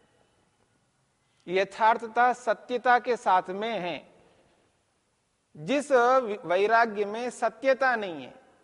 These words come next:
उसको वैराग्य नहीं कहा जा सकता। इसलिए जो स्मशान वैराग्य होता है जिसको, स्मशान वैराग्य का मतलब है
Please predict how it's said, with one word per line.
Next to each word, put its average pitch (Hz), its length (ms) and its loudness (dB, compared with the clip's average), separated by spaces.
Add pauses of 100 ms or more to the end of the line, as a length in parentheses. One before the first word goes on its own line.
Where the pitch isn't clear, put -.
(500)
उसको 220 280 -2
वैराग्य 196 500 2
नहीं 185 180 -6
कहा 139 260 -4
जा 127 140 -6
सकता। - 400 -18 (2500)
इसलिए 240 720 0 (420)
जो 254 220 2
स्मशान 247 600 -2
वैराग्य 262 520 4
होता 175 300 2
है 147 80 0
जिसको, - 360 -14 (1160)
स्मशान 214 540 -4
वैराग्य 214 420 0
का 208 140 0
मतलब 190 420 -2
है 175 280 -8